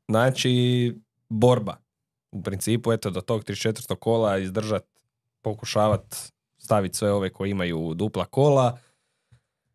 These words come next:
izbacit ekipu iz, e, izbacit ove iz Tottenhama, da ih nemam trojicu, nego ajde, s jednim mogu izdržat na klupi, a bench boost, a vidit ćemo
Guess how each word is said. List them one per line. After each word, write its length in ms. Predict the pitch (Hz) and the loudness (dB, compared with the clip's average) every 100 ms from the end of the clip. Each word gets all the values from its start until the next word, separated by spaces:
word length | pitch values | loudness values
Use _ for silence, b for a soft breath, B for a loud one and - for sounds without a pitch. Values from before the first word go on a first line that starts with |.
| _ | _
izbacit 580 | 117 110 127 135 - - | 0 6 6 6 0 -4
ekipu 400 | 117 123 123 120 | -2 0 0 2
iz, 240 | 101 - - | -2 -4 -2
e, 240 | 117 117 113 | 0 2 2
izbacit 400 | 107 113 113 120 | 4 2 2 0
ove 140 | 113 | 0
iz 100 | 98 | 2
Tottenhama, 580 | 131 135 131 135 120 117 | 2 2 0 2 2 2
da 200 | 110 107 | 2 0
ih 180 | 98 107 | 0 -2
nemam 260 | 104 98 | 0 -2
trojicu, 440 | 90 104 110 113 104 | -2 -2 -2 -4 -4
nego 260 | 98 92 | -2 0
ajde, 360 | 95 95 87 73 - - | 0 0 -4 -10 -14 -14
s 120 | - | -6
jednim 220 | 87 87 | -4 -2
mogu 220 | 82 82 | -2 -4
izdržat 340 | 85 87 92 90 | -4 -6 -6 -6
na 80 | 90 | -6
klupi, 400 | 117 151 156 151 | -2 -2 0 2
a 460 | 143 143 139 139 131 - _ - | 4 4 2 2 0 -6 _ -12
bench 340 | 110 135 113 | -2 -2 -2
boost, 600 | 113 143 123 - - - - _ - | -2 0 0 -4 -10 -18 -20 _ -8
a 120 | - | -2
vidit 200 | 147 139 | -2 -2
ćemo 240 | - - | -6 -10